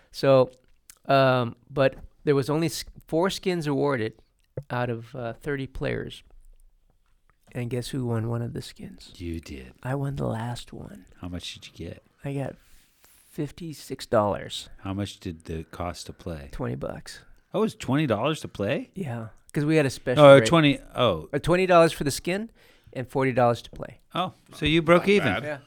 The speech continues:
Speaker 1: yeah,
Speaker 2: You
Speaker 1: yeah,
Speaker 2: broke
Speaker 1: yeah.
Speaker 2: even. You're
Speaker 1: Yeah.
Speaker 2: down four bucks.
Speaker 1: Yeah,
Speaker 2: Yeah,
Speaker 1: and, uh,
Speaker 2: that's all right.
Speaker 1: I was like, "That,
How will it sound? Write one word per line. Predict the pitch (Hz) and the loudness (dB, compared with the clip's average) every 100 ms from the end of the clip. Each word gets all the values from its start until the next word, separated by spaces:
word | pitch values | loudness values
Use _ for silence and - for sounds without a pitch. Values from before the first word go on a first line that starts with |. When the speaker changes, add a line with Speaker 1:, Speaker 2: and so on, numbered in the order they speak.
| _ | _
Speaker 1:
yeah, | 156 | -10
Speaker 2:
You | 151 | -6
Speaker 1:
yeah, | |
Speaker 2:
broke | 175 175 | -4 -4
Speaker 1:
yeah. | 190 | -4
Speaker 2:
even. | 139 | -4
You're | 120 139 | 0 2
Speaker 1:
Yeah. | |
Speaker 2:
down | 139 131 | 2 0
four | 151 139 | -2 -2
bucks. | 147 117 - - - - | 0 -2 -4 -16 -10 0
Speaker 1:
Yeah, | 165 - - - - | 0 0 -8 -20 -10
Speaker 2:
Yeah, | 135 | -4
Speaker 1:
and, | 135 135 127 | 0 0 2
uh, | 131 123 247 | 2 2 0
Speaker 2:
that's | 226 | -4
all | 101 | -6
right. | 95 104 - - | -6 -8 -10 -6
Speaker 1:
I | 139 | 0
was | 147 120 | 2 2
like, | 131 123 - _ - | 2 0 -4 _ -14
"That, | 123 107 131 135 139 - | -12 -2 4 6 4 0